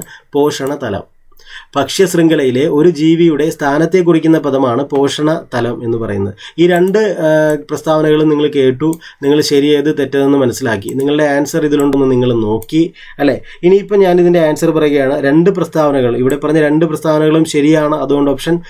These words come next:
സി ആണ് ഇതിൽ ആൻസർ ആയിട്ട് വരുന്നത്. പതിനെട്ട് സി ആണ് ആൻസർ ആയിട്ട് വരുന്നത്. ഇനി, ആ, അപ്പോൾ അതിൽ നിങ്ങൾ തെ-, ശരിയാക്കിയിട്ടുണ്ടെങ്കിൽ ഒരു മാർക്ക് കൂടി നിങ്ങൾക്ക് ലഭിച്ചു.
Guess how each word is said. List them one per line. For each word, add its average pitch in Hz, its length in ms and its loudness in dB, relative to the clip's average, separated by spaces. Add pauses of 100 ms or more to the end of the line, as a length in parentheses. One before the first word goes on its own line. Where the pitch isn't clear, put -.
(160)
സി 160 220 0 (160)
ആണ് 147 280 -4
ഇതിൽ 135 200 -2
ആൻസർ 123 280 -4
ആയിട്ട് 127 160 0
വരുന്നത്. 110 360 -2
പതിനെട്ട് 151 440 0
സി 156 200 -4 (100)
ആണ് 151 240 0 (320)
ആൻസർ 143 320 -2
ആയിട്ട് 139 220 0
വരുന്നത്. 113 460 -2 (580)
ഇനി, 175 140 4 (220)
ആ, 156 80 -2 (300)
അപ്പോൾ 170 200 0 (120)
അതിൽ 160 260 2 (140)
നിങ്ങൾ 170 240 4
തെ-, 170 220 0
ശരിയാക്കിയിട്ടുണ്ടെങ്കിൽ 160 800 0
ഒരു 147 120 2
മാർക്ക് 151 260 0
കൂടി 151 160 0
നിങ്ങൾക്ക് 143 280 0
ലഭിച്ചു. 120 340 -2